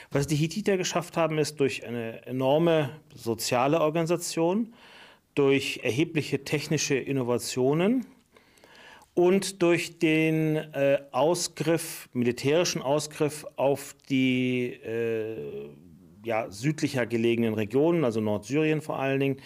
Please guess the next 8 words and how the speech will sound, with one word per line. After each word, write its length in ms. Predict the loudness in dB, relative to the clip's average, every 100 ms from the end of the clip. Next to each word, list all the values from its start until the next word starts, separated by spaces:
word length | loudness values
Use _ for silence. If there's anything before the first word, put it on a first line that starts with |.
| -16 -18 -16 -18 -18 -20 -20 -20 -20 -10
und 180 | -2 0
dadurch 320 | 2 2 0
die 120 | -2 -6
Kontrolle 600 | -4 -2 0 2 2 -2 -8
über 180 | -4 -2
den 240 | -2 -2
Handel 300 | -2 0 0
dort, 400 | 0 0 0 -4